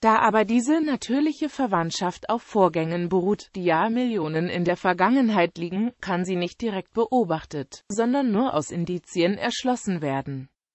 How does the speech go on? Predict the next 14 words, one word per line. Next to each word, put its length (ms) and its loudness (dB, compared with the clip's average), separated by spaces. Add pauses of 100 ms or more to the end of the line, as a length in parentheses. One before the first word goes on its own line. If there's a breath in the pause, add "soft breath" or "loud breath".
(100)
Die 160 4
Aufgabe 580 0
der 160 0
Systematik 920 0
besteht 480 -2
darin, 540 4
dieses 400 2
natürliche 560 -2
System 500 -4
zu 140 -10
finden. 600 -8
Neue 440 2
taxonomische 840 0
Gruppen, 440 0